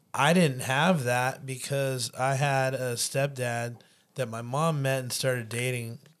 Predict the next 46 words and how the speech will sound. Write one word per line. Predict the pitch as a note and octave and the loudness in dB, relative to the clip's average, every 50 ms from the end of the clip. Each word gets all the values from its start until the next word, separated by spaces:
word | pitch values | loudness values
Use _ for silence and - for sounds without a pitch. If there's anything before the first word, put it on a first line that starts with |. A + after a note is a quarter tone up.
| - B2 | -16 -12
not, | B2+ C3 B2+ - | -10 -10 -8 -8
about | C3+ B2+ C3+ C3+ C3+ | -6 -2 0 0 0
a | B2 A#2+ | -2 -2
year | B2 C3+ D#3 D#3+ D3+ | -2 0 0 2 2
after | C#3 C3+ C3+ C3+ - - C3 | 2 2 0 0 -2 -4 -6
my | A#2+ A#2+ A#2 | -4 -4 -4
mom | A#2+ A#2+ A#2+ A#2+ A#2+ | -4 -4 -4 -4 -4
and | A#2+ A#2 | -6 -6
dad | A2 G#2+ A2 A2 | -8 -8 -10 -10
divorced. | - - A#1+ A1+ A#1 D2 - - - - - _ _ - _ _ _ _ - - _ - | -12 -14 -16 -14 -12 -10 -10 -10 -12 -14 -20 _ _ -20 _ _ _ _ -20 -20 _ -2
They | D3+ D3+ | 0 2
were | E3 E3+ | 2 2
together | D#3 D3+ C3 C3+ C3+ C#3+ D3 C#3+ | 2 2 2 4 4 4 4 2
and | C3 B2+ | 0 0
living | B2+ B2+ C3+ C#3+ C#3 B2 | 0 0 0 0 0 -2
with | A#2 G#2+ | -4 -6
each | A#2+ A#2 A2+ - - | -6 -6 -4 -4 -4
other | A#2+ A#2+ A#2+ A#2 | -4 -4 -4 -6
in | A2+ | -6
about | A2 G#2+ A2+ A2+ A2+ A2+ | -6 -4 -4 -4 -4 -6
a | A2 | -6
year, | G#2+ A2 A#2 A#2 A2+ A2+ A2+ | -8 -6 -6 -6 -6 -6 -6
year | A2+ A2+ A2+ | -6 -6 -6
and | A2 G#2+ | -6 -8
a | G#2+ | -8
half. | - G#2 A#2 A#2+ A#2 A2+ B2 - - - _ _ _ _ _ _ - - _ _ _ _ _ _ _ _ - | -8 -8 -8 -8 -8 -8 -10 -10 -14 -18 _ _ _ _ _ _ -20 -20 _ _ _ _ _ _ _ _ -4
I | B2 | -2
don't | C#3+ E3 E3 | 0 2 2
know. | D3 D#3 D3+ | 2 2 2
It | B2 A#2+ | 2 2
might | B2+ C3 C#3 | 2 2 2
have | C#3 | 2
been | C3 C3+ | 2 2
a | C3+ | 2
year. | C3+ C#3+ D3 C#3 A2 - - _ _ _ _ _ _ _ - - - - _ | 2 2 2 0 -2 -4 -8 _ _ _ _ _ _ _ -14 -14 -14 -14 _
They | - C#3 C#3+ C#3 | -4 -2 2 2
got | C#3+ C#3 C3+ | 2 2 2
married | C3+ C3+ C#3 C#3+ C#3+ C3 | 2 2 2 2 0 -2
three | - C3+ C#3 C#3 | -2 -2 0 2
years | C#3+ C#3 C#3 B2 A#2+ | 2 2 0 0 0
later | B2+ B2 C3+ D3 D3+ D3 | 0 2 2 2 2 2
and, | C3+ B2+ B2+ A#2+ A2+ - _ - | 0 0 -2 -6 -12 -16 _ -10
and, | C3 B2 B2 B2 B2+ B2+ - | -8 -6 -6 -6 -8 -8 -8
and | C3 B2+ B2+ B2+ B2 | -6 -6 -6 -4 -2
got | C3 B2+ C3+ C#3 - C3 | 0 0 0 0 -2 -4
married, | A#2+ A#2+ B2+ C3+ D3 D3 C#3+ C#3 C3+ C3+ C3+ | -4 -4 -2 -2 0 0 -2 -2 -4 -6 -10